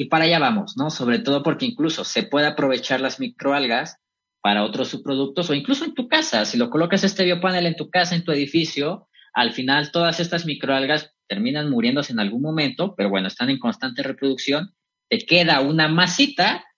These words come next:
esta masita que se le llaman biomasa, la puedes utilizar como fertilizante, entonces ahora puedes cosechar en tu mismo edificio un huerto urbano,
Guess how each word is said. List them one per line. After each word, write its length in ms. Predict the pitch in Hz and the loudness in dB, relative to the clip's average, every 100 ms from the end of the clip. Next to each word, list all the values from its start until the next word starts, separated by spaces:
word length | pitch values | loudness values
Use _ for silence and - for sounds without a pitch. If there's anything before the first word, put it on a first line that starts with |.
| - | -6
esta 300 | 139 - 156 | -4 -2 -2
masita 440 | 135 - 147 147 | -2 -2 -4 -4
que 60 | - | -6
se 200 | - 117 | -6 -2
le 100 | 117 | 2
llaman 260 | 139 160 | 2 2
biomasa, 640 | 170 185 196 175 - 208 _ _ _ - | 2 2 2 0 -4 -6 _ _ _ 0
la 160 | 131 | 0
puedes 220 | 143 147 160 | 2 0 0
utilizar 720 | 156 147 139 143 143 143 151 | 0 -2 0 2 2 0 0
como 220 | 151 131 | -2 -4
fertilizante, 840 | - 156 151 147 143 143 185 170 110 | -2 -2 0 -2 0 0 -2 -2 -4
entonces 400 | 104 127 - - | -4 -6 -4 -2
ahora 300 | 123 127 - | 0 0 0
puedes 440 | 127 135 147 - _ - _ _ | 0 0 -2 -6 _ -20 _ _
cosechar 640 | - 127 104 104 104 139 160 | -2 -2 0 0 2 0 2
en 160 | 170 | 0
tu 120 | 175 | -2
mismo 300 | 156 156 156 | -2 0 0
edificio 840 | 156 156 156 156 - 143 147 151 _ _ - | 0 0 0 0 0 -2 -2 -4 _ _ -8
un 120 | 107 | -4
huerto 340 | 110 110 - 147 | -2 -4 -2 -2
urbano, 640 | 147 170 156 143 151 - | 0 0 0 -2 -6 -12